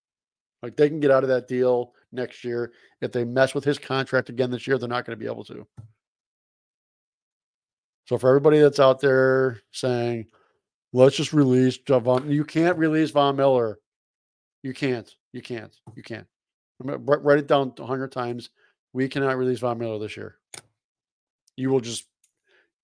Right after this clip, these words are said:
mess with the team. You, you, you'll mess the salary cap up so bad if you release him. Beane's not stupid.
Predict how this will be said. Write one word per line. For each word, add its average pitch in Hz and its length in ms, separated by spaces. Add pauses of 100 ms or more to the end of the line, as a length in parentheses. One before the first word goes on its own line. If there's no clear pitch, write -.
(120)
mess 139 640 (260)
with 143 240
the 135 160 (120)
team. 156 520 (540)
You, 156 220
you, 156 280
you'll 180 240
mess 143 300
the 123 60
salary 143 320
cap 123 200
up 123 160
so 143 400
bad 127 320
if 113 100
you 117 140
release 113 500
him. - 180 (800)
Beane's 143 200
not 143 180
stupid. 110 340